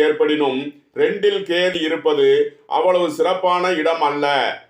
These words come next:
உங்களது வாக்கில் கவனம் தேவை. குடும்ப உறவினர்களிடம் வீண் வாக்குவாதங்கள் ஏற்படலாம். சிம்மத்தை ராசியாக கொண்ட மகம் நட்சத்திர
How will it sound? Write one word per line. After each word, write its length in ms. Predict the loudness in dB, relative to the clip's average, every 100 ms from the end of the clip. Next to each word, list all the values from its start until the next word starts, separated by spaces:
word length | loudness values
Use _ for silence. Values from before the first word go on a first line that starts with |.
| _ -10 -4
உங்களது 360 | 0 2 2 2
வாக்கில் 500 | 2 0 -2 -4 0
கவனம் 380 | 0 0 -2 -2 2
தேவை. 340 | 2 2 0 -2 -8 -14 _ _ -4
குடும்ப 280 | -2 0 0 2
உறவினர்களிடம் 760 | 2 2 2 0 0 0 0 -2
வீண் 200 | -2 0 0
வாக்குவாதங்கள் 800 | 0 -2 0 0 2 0 0 2
ஏற்படலாம். 640 | 0 0 0 2 4 2 -2 -12 _ _ _ _ _ _ _ _ -20 _ _ _ _ _ _ _ _ _ _ _ -6
சிம்மத்தை 560 | -4 -2 -2 0 0 2 2
ராசியாக 680 | 2 0 -2 0 0 0 -4 -4
கொண்ட 240 | -4 -2 -2 -2 -6 -10 _ -14 -6
மகம் 300 | -2 -2 -2 -2
நட்சத்திர 480 | -2 -2 -2 -2